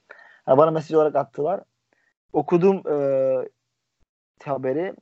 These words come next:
Ya Ferdi Kadıoğlu, ya olacak çok karışık. E, yani açıkçası hiç, hiç kimse bilmiyor ne olduğunu. Ama benim,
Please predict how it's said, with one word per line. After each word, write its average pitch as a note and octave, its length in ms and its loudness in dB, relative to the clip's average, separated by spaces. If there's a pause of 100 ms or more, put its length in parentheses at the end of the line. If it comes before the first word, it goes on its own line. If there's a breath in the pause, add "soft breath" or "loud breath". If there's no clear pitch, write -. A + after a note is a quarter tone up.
Ya D3 120 0
Ferdi E3 300 4
Kadıoğlu, G3+ 600 0 (640)
ya D3 120 -2
olacak D#3 300 -6
çok F#3 220 -4
karışık. - 500 -8
E, B2 100 -12 (300)
yani B2 220 -10 (400 soft breath)
açıkçası D#3 360 -4
hiç, F3+ 200 -6
hiç E3 140 -6
kimse F#3 340 2
bilmiyor C3 320 -2
ne B2+ 60 0
olduğunu. C3+ 440 0 (500 soft breath)
Ama E3 160 4
benim, F#3+ 280 2